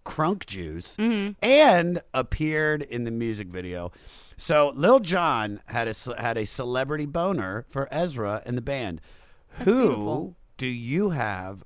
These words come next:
Speaker 1: a celebrity boner for?
Speaker 2: I think you know the answer to that.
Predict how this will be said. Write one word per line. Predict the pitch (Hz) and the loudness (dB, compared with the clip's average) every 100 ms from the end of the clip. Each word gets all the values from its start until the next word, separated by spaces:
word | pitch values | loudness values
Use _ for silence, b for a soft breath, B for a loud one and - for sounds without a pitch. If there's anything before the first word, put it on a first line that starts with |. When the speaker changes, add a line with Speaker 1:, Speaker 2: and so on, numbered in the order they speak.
| - | -12
Speaker 1:
a | 98 | -10
celebrity | - 95 92 87 92 98 | -8 -8 -8 -8 -8 -8
boner | 92 90 78 73 | -6 -8 -8 -14
for? | - 69 69 - _ 196 | -18 -18 -18 -20 _ -4
Speaker 2:
I | 220 | -2
think | 214 175 180 | -2 -4 -6
you | 170 | -6
know | 151 147 | -4 -6
the | 147 | -6
answer | 147 143 147 | -6 -8 -10
to | 139 | -10
that. | 143 139 139 | -10 -10 -12